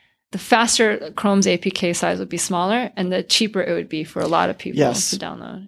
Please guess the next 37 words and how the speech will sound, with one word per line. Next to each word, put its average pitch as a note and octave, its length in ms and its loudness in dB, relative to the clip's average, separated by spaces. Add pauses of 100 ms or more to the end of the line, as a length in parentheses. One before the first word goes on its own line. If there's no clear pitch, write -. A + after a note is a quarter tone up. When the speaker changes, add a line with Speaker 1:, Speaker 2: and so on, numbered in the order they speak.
Speaker 1:
Like, F3+ 340 -6
Speaker 2:
This F3+ 380 4
is D3+ 360 2
design. A#2+ 580 -4 (200)
Speaker 1:
Yeah, A3 220 -2
absolutely. E3+ 560 -6
Like, - 360 -14 (200)
the G3 100 -4
thought C4 400 4
that F3 340 0 (540)
Chrome D#4 560 0
literally A#3 580 4
might F#3+ 340 -2
be F3 220 0 (300)
someone's F#3+ 480 -2 (140)
only C4 400 6
way F#3 600 0 (120)
of F3+ 200 -4
accessing E3+ 600 -2
the E3 80 -8
web, - 320 -8 (180)
right? - 320 -8
Maybe G3 240 4
they A3 120 4
have G3+ 200 2
a F3+ 60 -4
small, F#3 480 0
tiny F3+ 320 -4
device - 560 -6 (400)
and E3+ 260 -4
no C4 220 8
other C#4+ 200 8
browser A#3+ 460 4
supports F#3 480 -6
that F3+ 160 -2
device E3+ 400 -4
anymore. F3 480 -6